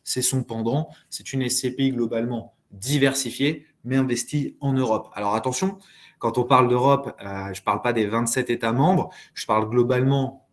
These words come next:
de l'Irlande et en particulier de Dublin, je parle du Benelux, surtout la Belgique et, le, et, le, et, le, et les Pays-Bas, ainsi que de l'Allemagne. C'est vraiment le périmètre globalement, euh, qui est, euh, respecté par les S C P I.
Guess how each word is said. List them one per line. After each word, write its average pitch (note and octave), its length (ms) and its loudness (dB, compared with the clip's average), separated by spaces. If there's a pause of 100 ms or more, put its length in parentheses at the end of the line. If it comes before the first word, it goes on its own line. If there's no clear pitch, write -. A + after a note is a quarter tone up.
(140)
de C#3 80 6
l'Irlande C#3+ 580 4
et A2+ 80 -4
en A2 120 -4
particulier A2+ 580 -4
de A2 120 -2
Dublin, B2+ 460 0 (220)
je - 100 -16
parle A2 200 -2
du B2 120 -6
Benelux, C3 460 2 (400)
surtout - 420 -4
la B2 120 2
Belgique A#2+ 520 -2
et, A2 60 -2
le, G#2 580 -4
et, G#2 80 -10
le, G2+ 340 -6
et, A2 80 -2
le, G#2+ 280 -2
et A2 40 -4
les G#2+ 120 -4
Pays-Bas, A#2 500 0 (300)
ainsi D3+ 280 0
que D3 60 0
de D#3 80 4
l'Allemagne. C#3+ 360 2 (440)
C'est A2+ 240 0
vraiment C#3+ 580 2
le C3+ 220 2
périmètre C#3 480 2
globalement, B2 600 0 (320)
euh, G#2 180 -4
qui A2+ 400 0
est, B2 120 4
euh, F#2+ 420 -2
respecté A2 520 -2
par A#2 180 -2
les G#2+ 160 0
S G#2+ 160 -6
C - 140 -6
P G2 80 -10
I. F2+ 80 -12